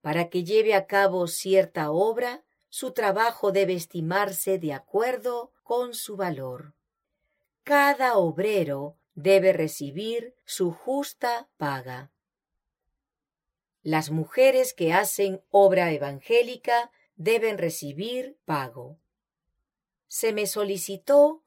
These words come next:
que visitara Melbourne antes de que se desarmara la carpa,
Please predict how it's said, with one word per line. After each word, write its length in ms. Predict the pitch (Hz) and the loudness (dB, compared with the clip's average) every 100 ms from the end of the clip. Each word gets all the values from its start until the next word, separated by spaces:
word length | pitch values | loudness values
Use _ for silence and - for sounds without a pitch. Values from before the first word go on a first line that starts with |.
| - | 2
que 140 | 240 | 2
visitara 880 | 226 202 226 - 247 240 240 233 - _ | 2 -4 -8 -2 2 6 6 6 2 _
Melbourne 680 | 190 214 214 160 131 127 120 _ _ _ - | -6 -2 0 -2 -4 -8 -10 _ _ _ 4
antes 800 | 247 302 254 151 139 147 - _ - | 4 4 -2 -8 -8 -8 -12 _ -2
de 180 | 190 | 0
que 140 | 196 202 | 2 0
se 220 | - 196 | 0 2
desarmara 800 | 185 170 180 175 175 233 311 285 | 2 0 -2 -2 -2 0 0 0
la 180 | 254 233 | 0 -4
carpa, 580 | 151 143 - 131 143 | -6 -8 -10 -14 -16